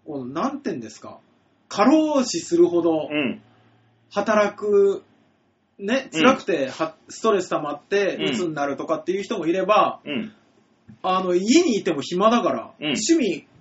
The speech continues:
Speaker 1: 仕事しかないから、
Speaker 2: うん。
Speaker 1: いや、もっと働きたいんだけどっていう人もいるわけじゃないですか。
Speaker 2: いるね。
Speaker 1: もう確率的にこの時間までですよって区切っちゃうから、やっぱり問題があるんだろ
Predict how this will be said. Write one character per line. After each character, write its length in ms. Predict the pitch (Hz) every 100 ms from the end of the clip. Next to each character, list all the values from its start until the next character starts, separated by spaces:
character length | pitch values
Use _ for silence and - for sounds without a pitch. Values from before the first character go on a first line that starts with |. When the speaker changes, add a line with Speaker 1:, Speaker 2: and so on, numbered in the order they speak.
| _
Speaker 1:
仕 180 | - 208
事 200 | 262 302
し 80 |
か 120 | 226 196
な 120 | 190
い 40 |
か 100 | 175
ら、 320 | 135 135 - -
Speaker 2:
う 40 |
ん。 40 |
Speaker 1:
い 40 | 254
や、 120 | 240
も 140 | 247
っ 20 | 269
と 80 |
働 320 | - 185 208 214
き 40 |
た 80 | 247
い 40 |
ん 40 | 196
だ 80 |
け 80 | 143
ど 80 | 120
っ 20 |
て 180 | - -
い 160 | 180 202
う 40 |
人 180 | - 196
も 80 | 127
い 60 |
る 180 | 180 196
わ 100 | 214
け 100 | 180
じ 60 | 135
ゃ 60 |
な 80 | -
い 40 |
で 100 | 101
す 100 | -
か。 80 | 131
Speaker 2:
い 20 |
る 100 | 117
ね。 220 | 156 - - - _ _
Speaker 1:
も 440 | 208 285 302 403 320
う 40 |
確 360 | - 233 302 330
率 200 | 311 -
的 220 | 330 320
に 180 | 311 247
こ 140 | 262
の 160 | 269 262
時 320 | - 185 226
間 220 | 269 254
ま 120 | 233
で 100 | 247
で 120 | 185 160
す 140 | 175
よ 100 | 196
っ 60 | -
て 100 | 170
区 160 | 185
切 160 | 202 254
っ 20 |
ち 120 | -
ゃ 40 | -
う 60 |
か 80 | 147
ら、 80 | 131
や 140 | 135
っ 80 | 143 -
ぱ 100 | 202
り 100 | 147
問 200 | 151 156
題 140 | 156
が 80 | 156
あ 60 |
る 80 | 131
ん 60 | 117
だ 80 |
ろ 80 | 107